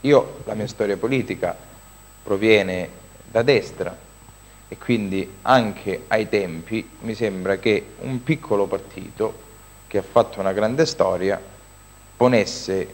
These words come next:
dei principi e delle, eh, motivazioni di necessità di riformare la Costituzione,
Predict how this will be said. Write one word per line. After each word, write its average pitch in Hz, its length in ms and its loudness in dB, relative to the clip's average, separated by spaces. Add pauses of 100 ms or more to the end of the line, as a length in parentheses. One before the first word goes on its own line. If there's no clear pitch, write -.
(160)
dei 101 500 -4 (380)
principi 98 760 -6 (360)
e 107 140 -8
delle, 101 580 0 (240)
eh, - 160 -14 (540)
motivazioni 120 840 4
di 98 200 0 (1300)
necessità 127 600 6
di 107 120 4
riformare 98 480 -2
la 90 120 -4
Costituzione, - 680 -14